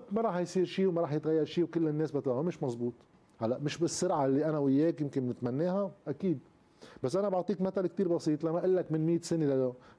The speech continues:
هاي آخر عشر سنين خيي. ش-، خلينا نطلع بمجتمعنا نحن بالألفين واتناش ومجتمعنا بالألفين واثنين وعشرين. بالألفين واثناش كان فيك تتخيل مجموعات معارضة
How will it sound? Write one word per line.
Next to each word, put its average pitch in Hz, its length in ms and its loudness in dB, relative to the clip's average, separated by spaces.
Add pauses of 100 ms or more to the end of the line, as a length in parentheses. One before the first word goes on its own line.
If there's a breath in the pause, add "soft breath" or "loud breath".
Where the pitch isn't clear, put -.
هاي 247 180 2
آخر 240 160 -2
عشر 196 240 -2
سنين 175 240 -2
خيي. 123 220 -6 (880 loud breath)
ش-، - 180 -8
خلينا 240 200 2
نطلع 220 360 0
بمجتمعنا 185 600 0
نحن 160 160 -2
بالألفين 160 300 0
واتناش 131 600 -4 (800)
ومجتمعنا 180 520 -2
بالألفين 170 320 -2
واثنين 160 260 -2
وعشرين. 131 420 -4 (1900 loud breath)
بالألفين 180 300 0
واثناش 233 420 -2
كان 170 120 -2
فيك 208 200 -4
تتخيل 170 640 0 (580)
مجموعات 127 800 -2
معارضة 110 720 0